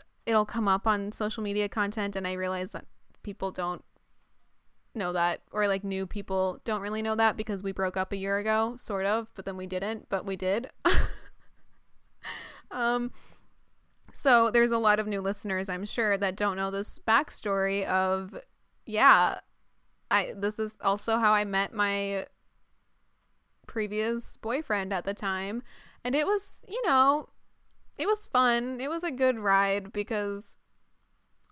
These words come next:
we lived in the same place, so it was really convenient, and it made me feel really safe in the apartments because I got all of the information from him, and he, it was, you know, it w-, I just felt really safe because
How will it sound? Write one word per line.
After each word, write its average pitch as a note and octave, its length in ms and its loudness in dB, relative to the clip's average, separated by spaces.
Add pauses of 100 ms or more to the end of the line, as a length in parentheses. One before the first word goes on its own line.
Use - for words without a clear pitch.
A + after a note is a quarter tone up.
we A#3 120 -2
lived A3+ 220 -2
in B3+ 80 -4
the C4 100 -2
same C4+ 260 -4
place, G3+ 380 0
so G3+ 220 2
it - 80 -6
was G#3 120 -6
really G#3 200 -6
convenient, F#3+ 760 -8
and F#3 300 -8 (340)
it A3 140 0
made G#3 180 -2
me A3 160 0
feel A3+ 240 0
really G3+ 240 -2
safe G3 400 -4
in G3 80 -8
the F#3+ 140 -6
apartments F#3+ 520 -4
because G3 460 -6
I F#3+ 100 -6
got F#3+ 260 -4
all F#3+ 260 0
of G#3 140 -8
the G3 160 -4
information F#3+ 520 -6
from G3 200 -10
him, D4 500 0
and F#3 280 -6 (400)
he, A3 400 2
it G#3 320 -2
was, C4 280 0 (220)
you A4 100 -6
know, A#3 240 0
it B3 100 -2
w-, C#4 120 -4 (140)
I C#4+ 120 6
just D#4+ 220 -6
felt E4 160 4
really C#4+ 220 0
safe G3+ 380 -4
because G#3 360 -6